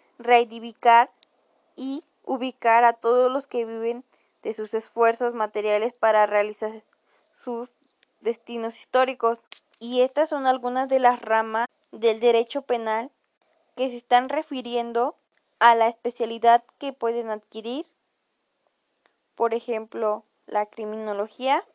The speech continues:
y penitenciario. En concreto,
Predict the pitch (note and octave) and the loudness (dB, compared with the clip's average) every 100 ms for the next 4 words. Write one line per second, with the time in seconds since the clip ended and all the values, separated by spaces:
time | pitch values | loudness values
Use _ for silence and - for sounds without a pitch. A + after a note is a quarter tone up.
0 | _ _ _ _ _ _ _ _ _ - | _ _ _ _ _ _ _ _ _ -14
1 | B3+ D#4+ _ - B3+ A#3+ A#3+ - A#3 G3+ | -12 -12 _ 0 0 0 -6 -4 -4 -4
2 | - A3 - A3+ G#3 G3+ G3+ _ _ _ | -12 -14 0 2 2 -2 -14 _ _ _
3 | _ _ _ _ - _ _ - A#3+ B3 | _ _ _ _ -20 _ _ -12 -8 -4
4 | C4 B3 B3 C4 B3+ C4+ C#4+ | -2 -2 0 -2 -2 -2 -2